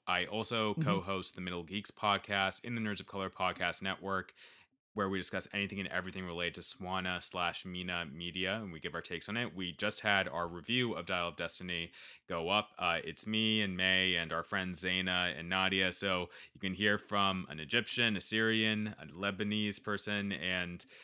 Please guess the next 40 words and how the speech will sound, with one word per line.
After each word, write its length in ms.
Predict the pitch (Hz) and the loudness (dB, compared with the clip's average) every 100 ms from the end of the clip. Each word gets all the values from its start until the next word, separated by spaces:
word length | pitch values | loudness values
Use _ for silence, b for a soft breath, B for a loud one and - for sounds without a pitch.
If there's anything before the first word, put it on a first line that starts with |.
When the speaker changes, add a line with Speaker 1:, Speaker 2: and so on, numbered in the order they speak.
| B | B
Speaker 1:
a 120 | 78 | -10
Kurd 400 | 80 113 113 110 | -4 2 4 6
<laughs> 80 | 107 | 4
about 640 | - - 113 113 107 - 92 | 0 2 4 6 4 -2 -2
Dial 240 | 98 95 101 | 4 4 4
of 80 | 120 | 2
Destiny, 720 | 107 120 - - 110 104 104 95 | 2 2 2 2 2 4 4 2
you 60 | |
know, 240 | 87 82 80 78 | 2 -2 -4 -2
like, 260 | 90 85 B B B B - | 0 0 B B B B 0
and 260 | 101 104 | 2 4
its 200 | 104 101 - | 2 0 -2
depiction 520 | 101 101 - 101 98 | -2 -2 0 -2 0
of 180 | 82 95 | -2 -2
the 60 | |
Swana 380 | 95 104 101 110 | 0 2 0 2
<laughs> 0 | |
region, 380 | 110 110 104 101 | 2 2 2 0
so 180 | 101 90 | 0 -2
please 300 | - 113 101 | -2 -2 0
check 200 | 95 82 - | -2 -2 4
that 240 | 117 127 | 8 8
out. 320 | 120 117 113 B B B B _ | 8 6 6 B B B B _
And, 800 | 117 117 113 113 110 113 113 - - _ _ - | 6 8 8 6 2 -2 -4 -6 -10 _ _ 2
yeah, 220 | 127 165 | 6 6
in 140 | 101 | 4
terms 200 | 101 117 | 0 0
of, 100 | 120 | 0
like, 180 | 117 107 | 2 2
recommending 580 | 104 104 107 101 104 104 | 2 0 0 0 2 2
a 40 | 98 | 0
film 300 | - 101 95 | -2 -4 -2
to 100 | 90 | -2
see, 320 | - 101 95 | 0 2 0
the 140 | 90 | 0
only, 320 | 95 98 104 101 | -2 0 0 0
um, 460 | 92 90 87 82 - _ _ | 0 -2 -6 -10 -14 _ _
recent 320 | 95 95 101 90 | -6 -4 -4 -4
one 180 | 90 | -2
I 80 | 87 | -2